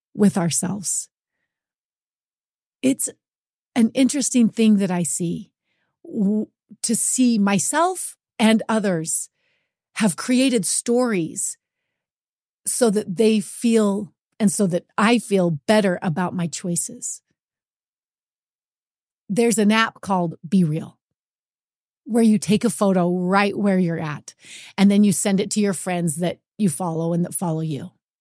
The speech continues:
It's supposed to be something that presents our real lives as opposed to the lives that we can curate on social media.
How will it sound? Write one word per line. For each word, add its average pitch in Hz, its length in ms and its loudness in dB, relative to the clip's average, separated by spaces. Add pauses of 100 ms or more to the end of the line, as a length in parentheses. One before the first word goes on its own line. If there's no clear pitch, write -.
(480)
It's - 160 2
supposed 233 500 0
to 240 60 0
be 196 140 2
something 190 540 0
that 180 180 -2 (120)
presents 185 480 0
our 196 180 2
real 185 420 2
lives - 380 -6
as 190 160 0
opposed 220 400 2
to 208 80 -6
the 208 100 -2
lives 190 360 0
that - 100 -8
we 196 160 2
can 180 220 0
curate 185 600 0
on 165 100 2
social 175 320 -2
media. 160 440 -4